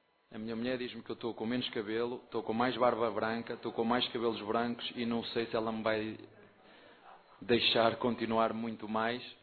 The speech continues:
Ah, fui fazer exames há três meses, deu-me uma arritmia no coração, nunca tive isso na minha vida.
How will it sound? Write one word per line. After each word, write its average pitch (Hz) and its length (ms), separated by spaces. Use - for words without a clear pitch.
Ah, 110 540
fui 120 100
fazer 117 300
exames 113 420
há 113 100
três 110 280
meses, 110 340
deu-me 117 200
uma 113 140
arritmia 113 520
no 110 120
coração, 110 360
nunca 139 400
tive 110 400
isso - 240
na 107 80
minha 110 280
vida. 101 340